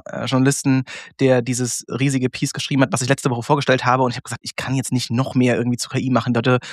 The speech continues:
schalten mir ab. Wir haben hier einen Podcast, der sich mit verschiedenen Themen beschäftigen soll und nicht nur mit einem. Und deswegen dachte ich, gut, ähm,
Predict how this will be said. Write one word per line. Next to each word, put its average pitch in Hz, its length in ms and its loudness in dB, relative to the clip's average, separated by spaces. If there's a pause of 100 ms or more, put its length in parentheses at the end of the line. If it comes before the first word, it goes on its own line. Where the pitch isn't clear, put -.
(120)
schalten 135 320 0
mir 123 120 2
ab. 131 140 -2
Wir 117 120 0
haben 123 100 -2
hier 123 180 2
einen 120 140 0
Podcast, 117 420 -2
der 113 80 -2
sich 113 140 -4
mit 117 100 -4
verschiedenen 135 680 0
Themen 131 280 2 (280)
beschäftigen 127 420 -2
soll 117 180 4
und 113 80 0
nicht 123 160 0
nur 123 100 0
mit 117 140 -2
einem. 151 240 2 (460)
Und 127 260 0
deswegen 127 320 0
dachte 120 220 0
ich, - 60 -16
gut, - 300 -4
ähm, 120 300 0